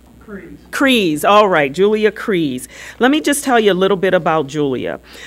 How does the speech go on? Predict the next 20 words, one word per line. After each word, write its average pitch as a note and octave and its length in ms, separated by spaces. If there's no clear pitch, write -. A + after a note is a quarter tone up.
Um, F3 280
and F#3+ 180
this B3 180
comes A#3+ 340
from F3 320
Julia's, F3+ 640
uh, D3+ 200
history G3+ 420
teacher, D#3 560
Mister F3 380
Andy F3 420
Anders. C3 540
Last A3+ 400
school A3 360
year, D3+ 280
seventh G#3 340
grader F#3+ 300
Julia F3 360
Crees, D3 540
um, D3 280